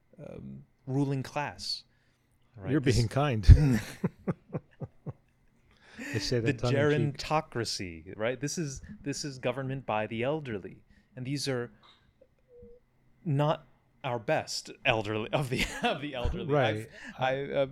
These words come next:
Speaker 1: having worked in hospitals for, for years now, I've, I've, I've met and interacted with many quite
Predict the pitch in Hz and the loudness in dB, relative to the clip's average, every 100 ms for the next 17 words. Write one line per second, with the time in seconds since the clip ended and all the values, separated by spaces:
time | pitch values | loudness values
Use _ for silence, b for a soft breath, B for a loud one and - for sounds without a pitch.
0 | 143 151 165 127 131 - 104 92 120 190 | -2 -2 -2 -4 -4 -6 -6 -2 -4 -4
1 | 113 101 104 104 113 104 110 92 95 - | -8 -10 -10 -12 -16 -8 -6 -6 -8 -14
2 | - 107 98 98 98 - 92 92 98 104 | -6 -6 -6 -8 -8 -8 -8 -6 -4 -4
3 | - _ - 123 113 b b b 135 120 | -6 _ -6 -6 -6 b b b -6 -4
4 | 135 190 - - 139 131 123 131 123 127 | -2 -4 -6 -6 -6 -4 -4 -4 -4 -4
5 | - 104 101 110 131 156 156 _ _ _ | -8 -14 -8 -6 -6 -8 -12 _ _ _
6 | - 107 _ - - - - 208 | -20 -20 _ -20 -20 -6 0 0